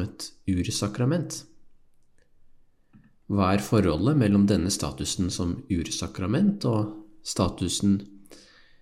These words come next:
ekteskapet har som, eh, et av kirkens syv sakramenter? Og hva er forholdet mellom begrepene sakrament og mysterium?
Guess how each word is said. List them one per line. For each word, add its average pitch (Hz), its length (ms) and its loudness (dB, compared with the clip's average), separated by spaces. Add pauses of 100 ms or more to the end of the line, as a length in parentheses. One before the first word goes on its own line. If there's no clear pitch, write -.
(100)
ekteskapet 95 720 -2
har 156 240 2
som, 107 300 2 (360)
eh, 95 280 -6 (400)
et 101 180 0
av 98 200 -2
kirkens - 580 -2 (100)
syv 92 460 -4
sakramenter? 82 800 -4 (2000)
Og 165 180 6
hva 120 220 6
er 120 80 2
forholdet 104 560 2
mellom 101 320 4
begrepene 90 560 -2
sakrament 95 800 -4
og 92 120 2
mysterium? 98 680 -2